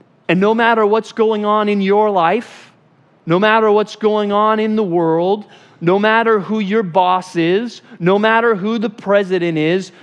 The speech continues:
no matter what crazy things you, you see happening on the news, God is one hundred percent in control. And even look how his throne is described. It's described as high,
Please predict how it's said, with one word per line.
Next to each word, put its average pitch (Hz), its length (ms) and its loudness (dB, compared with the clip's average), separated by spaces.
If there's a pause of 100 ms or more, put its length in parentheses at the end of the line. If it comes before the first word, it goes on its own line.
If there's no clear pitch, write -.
no 196 160 0
matter 226 320 0
what 202 240 -2
crazy 226 520 -2
things 233 440 -2
you, 208 100 -4
you 196 200 -4
see 233 320 -2
happening 226 540 -2
on 220 340 -2
the 247 60 -2
news, 165 500 -2 (240)
God 196 320 4
is 165 120 -4
one 151 220 -2
hundred 226 680 -2 (260)
percent 151 720 -4 (380)
in 135 500 -2 (360)
control. 127 580 -8 (1040)
And 151 80 -2
even 170 180 -2
look 180 140 -4
how 185 180 0
his 165 220 -4
throne 185 540 -2
is 151 140 -4
described. 156 600 -2
It's 151 100 -8
described 185 560 -2
as 156 180 -2 (200)
high, 180 760 0